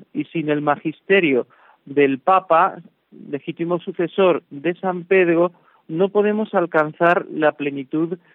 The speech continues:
de esa revelación que nos ha sido transmitida en dos fuentes, que son una única revelación, la Escritura y la palabra de Dios. Entonces, la Iglesia, teniendo en sus manos la palabra de Dios,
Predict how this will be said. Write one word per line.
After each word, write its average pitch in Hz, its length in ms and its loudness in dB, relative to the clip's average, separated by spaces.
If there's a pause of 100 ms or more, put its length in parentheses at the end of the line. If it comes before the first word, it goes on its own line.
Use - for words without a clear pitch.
(160)
de 143 160 2
esa 170 240 -2
revelación 165 800 0 (340)
que 139 240 2
nos 135 200 -6
ha 160 60 -2
sido 190 220 0
transmitida 185 800 0 (260)
en 165 180 -2
dos 185 280 0
fuentes, 175 520 -2 (300)
que 131 100 -10
son 156 200 -4
una 180 160 0
única 196 380 0
revelación, 131 800 -2 (360)
la 139 220 2
Escritura 214 760 -2 (560)
y 226 300 -4
la 151 220 0
palabra 139 420 2
de 123 160 0
Dios. 117 340 -8 (140)
Entonces, 170 560 -4
la 156 160 2
Iglesia, 170 640 -2 (840)
teniendo 208 380 0
en 254 100 -2
sus 208 200 -10
manos 196 480 0 (100)
la 147 200 0
palabra 185 460 2
de 185 120 2
Dios, 180 460 0